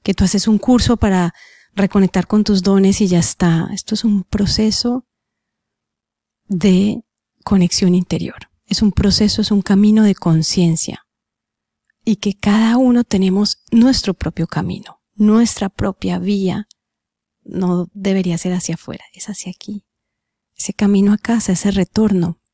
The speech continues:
es diferente para cada uno, es a través de diferentes experiencias. Y hay experiencias de vida que si nos permitimos y tenemos la apertura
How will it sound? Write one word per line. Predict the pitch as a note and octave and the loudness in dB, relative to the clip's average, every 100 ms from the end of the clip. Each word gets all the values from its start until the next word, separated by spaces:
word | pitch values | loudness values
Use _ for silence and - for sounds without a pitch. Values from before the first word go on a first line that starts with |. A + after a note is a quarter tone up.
| _ _ _ _ _ _ _ _ _ - - | _ _ _ _ _ _ _ _ _ -14 -6
es | F#3+ | -4
diferente | G#3 - G3 A#3 A#3 | -4 -4 0 0 -2
para | G#3+ E3+ F3+ | -2 -2 -2
cada | - E3+ F3+ | -4 -2 0
uno, | A#3+ A#3 | 2 2
es | F#3+ | 0
a | F#3 | -2
través | - F#3+ A3 | -2 -2 0
de | A3+ | 0
diferentes | G3+ - F3 E3+ F#3+ | -2 0 -2 -2 -4
experiencias. | F#3+ - - E3 G3+ G#3 - F3 - - _ _ _ _ _ _ _ _ _ _ _ _ _ _ _ _ _ _ _ _ | -4 -4 -4 0 2 0 -2 -8 -10 -16 _ _ _ _ _ _ _ _ _ _ _ _ _ _ _ _ _ _ _ _
Y | F#3+ E3+ | 0 2
hay | E3+ F#3+ | 2 0
experiencias | - - G#3+ F3+ F#3 G3+ | -4 0 2 2 2 0
de | F#3+ F#3 | 0 2
vida | F3+ F3 E3 A#3 - _ _ _ - | 2 2 2 0 -6 _ _ _ -6
que | G3+ | -4
si | - F#3 | -2 0
nos | F3 E3 | 0 0
permitimos | - F3 D#3 D#3 - - G3+ F#3+ G3 G3+ | -2 -2 -2 -2 -4 0 2 4 2 0
y | G3+ | -4
tenemos | - E3 D#3+ E3+ | -2 0 2 0
la | F#3 | 0
apertura | - E3+ - - G#3+ G3 - F2 - | -2 -2 -4 -2 2 2 2 -2 -6